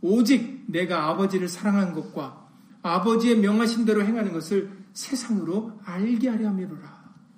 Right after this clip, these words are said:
일어나라, 여기를 떠나자." 하시니라. 오직 이 세상의 임금, 이 세상의 것과는 예수님은 관계가 없다라는 거예요. 아예 관계를 맺으려고 하지는, 하려는 마음이 없으신 거예요.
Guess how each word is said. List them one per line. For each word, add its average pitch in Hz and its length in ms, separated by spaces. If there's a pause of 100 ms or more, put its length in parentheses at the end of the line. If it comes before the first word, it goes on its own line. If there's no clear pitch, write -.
(320)
일어나라, 135 680
여기를 131 400
떠나자." 226 400
하시니라. - 480 (1800)
오직 262 560 (300)
이 285 260
세상의 254 460
임금, 185 260
이 233 140
세상의 277 340
것과는 247 640
예수님은 202 720
관계가 254 560
없다라는 214 420
거예요. 147 200
아예 233 380
관계를 247 500
맺으려고 240 420
하지는, 226 420 (120)
하려는 262 480
마음이 240 300
없으신 240 420
거예요. 131 440